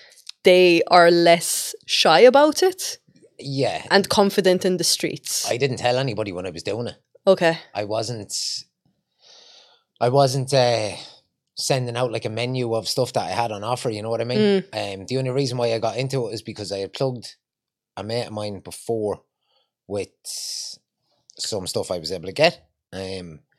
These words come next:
Speaker 2: he was fairly surprised by the quality of it. So I was after making a contact with this guy. He was gonna be a good customer. And then he had
Speaker 1: Crazy.
Speaker 2: a few people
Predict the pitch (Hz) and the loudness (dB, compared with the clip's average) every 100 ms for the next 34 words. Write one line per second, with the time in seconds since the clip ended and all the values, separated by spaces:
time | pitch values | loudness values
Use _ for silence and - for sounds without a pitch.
0 | _ _ - 113 95 92 - - - _ | _ _ -14 -10 -8 -4 -4 -4 -6 _
1 | _ _ _ _ _ _ _ _ - 120 | _ _ _ _ _ _ _ _ -10 -6
2 | 110 107 101 98 - - 113 117 107 - | -4 -6 -8 -10 -10 -8 -6 -6 -6 -8
3 | 95 95 98 - 139 104 90 78 - _ | -10 -10 -8 -2 -2 -2 -8 -12 -20 _
4 | _ _ _ _ _ _ _ _ _ - | _ _ _ _ _ _ _ _ _ -8
5 | - 104 98 87 _ _ _ _ _ 107 | -6 -4 -6 -8 _ _ _ _ _ -8
6 | 104 95 110 104 101 - 110 98 90 - | -4 -6 -6 -10 -10 -8 -8 -6 -8 -4
7 | 135 131 131 123 - _ - 110 90 101 | -4 0 0 0 -6 _ -10 -10 -8 -10
8 | 92 95 95 98 110 104 101 90 _ - | -10 -8 -8 -8 -8 -10 -10 -14 _ -12
9 | 101 92 127 123 87 85 - _ _ - | -10 -10 -8 -6 -6 -6 -14 _ _ -20
10 | - - - - 87 - 98 98 92 | -20 -18 -18 -14 -12 -8 -6 -6 -10